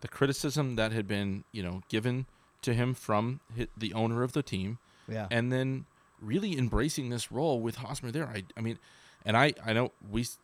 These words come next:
Speaker 1: we talked about it even before Hosmer signed with Randy, and one of the things that I said, and, and I've heard from within the Padres organization, is they believe that the si-,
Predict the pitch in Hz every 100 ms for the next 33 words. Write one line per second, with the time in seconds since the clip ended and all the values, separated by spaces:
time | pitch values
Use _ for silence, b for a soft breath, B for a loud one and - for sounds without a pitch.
0 | _ - 113 - 147 - 107 104 110 107
1 | - 127 131 120 123 120 110 143 131 92
2 | 92 104 98 147 113 87 92 b b b
3 | - 95 95 113 110 113 120 107 104 104
4 | - 101 123 - 98 98 95 92 92 -
5 | 107 - 110 101 101 110 104 117 107 107
6 | 101 110 101 98 117 123 92 90 98 98
7 | 104 104 95 - 98 104 -